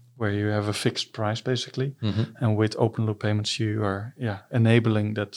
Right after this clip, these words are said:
Speaker 1: that flexible pricing solution that is, I think, a very important development also for the market. So I think that's a, yeah,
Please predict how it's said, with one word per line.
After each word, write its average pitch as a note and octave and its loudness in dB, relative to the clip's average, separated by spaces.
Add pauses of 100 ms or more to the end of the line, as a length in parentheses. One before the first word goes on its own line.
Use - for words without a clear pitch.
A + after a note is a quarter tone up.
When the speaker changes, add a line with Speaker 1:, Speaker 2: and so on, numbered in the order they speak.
Speaker 1:
that G#2+ -6
flexible - 0
pricing A#2+ 2
solution - -2
that G#2+ 2
is, A2 0 (340)
I A#2 -2
think, A#2+ 0
a A2+ 0
very A2 0
important A#2 -2
development A#2 0
also A#2 -4
for A#2 -6
the A2 -4
market. G#2+ -4
So A2+ 2 (460)
I B2 -4
think A#2+ 2
that's - 0
a, A#2 -2
yeah, A#2+ -6